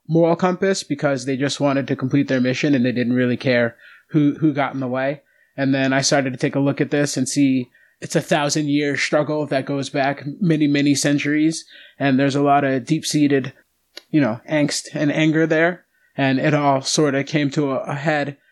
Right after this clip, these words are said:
as the co-, um, world was sort of trying to move forward, I guess. But also at the same time, there was the spirit of sixty-eight, sort of these peop-, the civil rights movement that sort of pushed, um, the extremes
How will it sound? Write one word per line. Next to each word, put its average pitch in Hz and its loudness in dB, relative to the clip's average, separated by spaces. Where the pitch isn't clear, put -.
as 135 -4
the 147 -6
co-, 147 -4
um, 131 0
world 156 2
was 143 -2
sort 156 0
of 143 -6
trying 143 -2
to 143 -2
move 147 0
forward, 165 -2
I 170 4
guess. 175 0
But 165 2
also 160 2
at 147 0
the 139 -8
same 147 -2
time, 147 -2
there 139 -4
was 127 -8
the 135 -4
spirit 131 0
of 131 -2
sixty-eight, 139 0
sort 135 2
of 131 0
these 143 2
peop-, 147 -2
the 143 0
civil 147 2
rights - -2
movement 156 0
that 151 -2
sort 147 0
of 143 -6
pushed, - -4
um, 139 -2
the 147 2
extremes 160 0